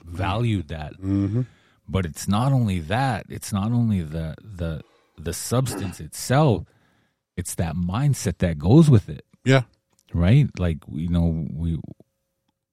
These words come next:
Speaker 1: like, I was doing all these negative things, running and gunning, thinking, you know, um, this is how it's supposed to be.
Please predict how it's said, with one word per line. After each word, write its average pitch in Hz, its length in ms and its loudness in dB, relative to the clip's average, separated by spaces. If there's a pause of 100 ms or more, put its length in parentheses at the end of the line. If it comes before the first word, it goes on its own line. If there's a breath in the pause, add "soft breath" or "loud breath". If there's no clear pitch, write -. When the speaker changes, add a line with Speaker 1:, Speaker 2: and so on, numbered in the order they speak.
(680)
Speaker 1:
like, 92 160 0
I 98 80 4
was 98 160 2
doing 104 260 4
all 98 140 4
these 82 180 0
negative 85 380 0
things, 80 380 0
running 87 340 2
and 78 160 -2
gunning, 87 480 0 (680 soft breath)
thinking, 87 380 0
you 82 120 0
know, 80 380 0 (340)
um, 73 400 -4 (160)
this 90 180 -2
is 80 120 -6
how 82 400 -2 (260)
it's 87 160 -8
supposed - 380 -4
to - 80 -12
be. 73 440 -4